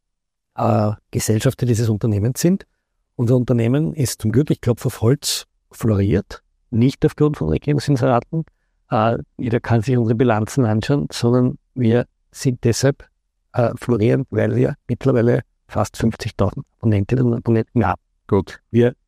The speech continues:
Speaker 1: bei uns zahlen die Leute für die Zeitung.
Speaker 2: Okay.
Speaker 1: Ja, nicht die
Speaker 2: Ja,
Speaker 1: Regierung.
Speaker 2: ja.
Speaker 1: Ja, das ist, man glaubt, das kann man, das muss
Speaker 2: Ja, ja. Ähm,
Speaker 1: Und da sind wir auch ganz stolz drauf. Wir haben auch mittlerweile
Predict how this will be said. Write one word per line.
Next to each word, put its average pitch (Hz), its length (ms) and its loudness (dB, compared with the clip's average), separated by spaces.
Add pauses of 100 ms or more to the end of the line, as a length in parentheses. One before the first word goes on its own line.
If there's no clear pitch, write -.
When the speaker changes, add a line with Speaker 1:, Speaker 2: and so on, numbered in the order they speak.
Speaker 1:
bei 120 100 0
uns 123 200 -4
zahlen 120 220 0
die 117 60 2
Leute 98 300 -4
für 113 80 -8
die 107 100 -6
Zeitung. 104 420 -8
Speaker 2:
Okay. 113 180 -6
Speaker 1:
Ja, 131 120 0
nicht 131 300 0
die 139 60 4
Speaker 2:
Ja, 127 100 2
Speaker 1:
Regierung. 135 320 2
Speaker 2:
ja. 95 180 -2 (140)
Speaker 1:
Ja, 202 260 2
das 147 220 0
ist, 160 260 -2
man 151 160 0
glaubt, 143 280 0
das 143 100 -2
kann 123 180 0
man, 123 100 -2
das 127 140 -2
muss 101 220 -2
Speaker 2:
Ja, 98 240 -2
ja. 98 200 2 (720)
Ähm, 113 320 2
Speaker 1:
Und 143 100 -6
da 139 80 0
sind 160 160 -4
wir 170 120 4
auch 156 140 2
ganz 165 240 0
stolz 165 280 -2
drauf. 117 120 -2
Wir 127 100 2
haben 135 100 2
auch 147 100 0
mittlerweile 143 500 2